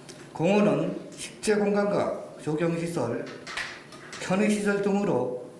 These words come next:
구성됩니다. 먼저 식재 공간은 강국지의 전통성과 연꽃의 개성을 살려 네 개 주제별 정원에 십이 개 구역을 조성하고자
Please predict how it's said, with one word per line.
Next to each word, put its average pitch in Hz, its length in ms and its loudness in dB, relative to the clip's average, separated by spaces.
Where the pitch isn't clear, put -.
구성됩니다. 135 1400 -2
먼저 175 360 6
식재 - 380 2
공간은 196 640 2
강국지의 190 800 2
전통성과 147 800 -2
연꽃의 208 640 4
개성을 170 560 2
살려 170 600 0
네 143 240 4
개 202 160 6
주제별 202 800 2
정원에 156 520 2
십이 202 340 -2
개 208 300 4
구역을 156 580 0
조성하고자 143 1080 -4